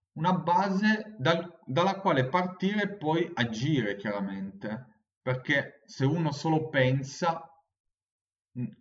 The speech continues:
non serve a niente. Così come nei nostri due esempi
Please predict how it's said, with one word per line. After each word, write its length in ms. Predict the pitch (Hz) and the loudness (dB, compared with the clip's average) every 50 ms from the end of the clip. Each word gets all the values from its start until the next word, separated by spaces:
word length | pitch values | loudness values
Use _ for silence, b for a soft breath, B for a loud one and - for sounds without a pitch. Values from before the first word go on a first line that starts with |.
| _ _ | _ _
non 220 | - 123 120 113 | -4 -2 -2 -2
serve 320 | 113 - - 123 113 104 101 | -2 -2 -2 0 0 0 -2
a 60 | 95 | -2
niente. 760 | 98 110 127 127 107 95 95 92 90 - 104 98 101 - - _ _ _ _ _ _ _ _ _ _ _ _ _ | -2 0 0 0 0 -2 -4 -6 -6 -8 -10 -10 -10 -12 -18 _ _ _ _ _ _ _ _ _ _ _ _ _
Così 720 | - 180 156 135 139 165 185 196 214 - - - - _ | -2 0 0 2 2 4 4 4 2 -2 -8 -16 -20 _
come 280 | - - 131 131 131 131 | -2 2 4 6 6 6
nei 140 | 127 127 127 | 6 4 4
nostri 440 | 139 165 170 - - - - 135 123 | 2 0 -2 -4 -6 -4 -2 0 2
due 160 | 127 147 147 | 2 2 2
esempi 760 | 127 120 123 120 117 120 123 131 - - 180 185 196 214 | 4 4 4 4 4 2 -2 -4 -2 0 0 0 0 0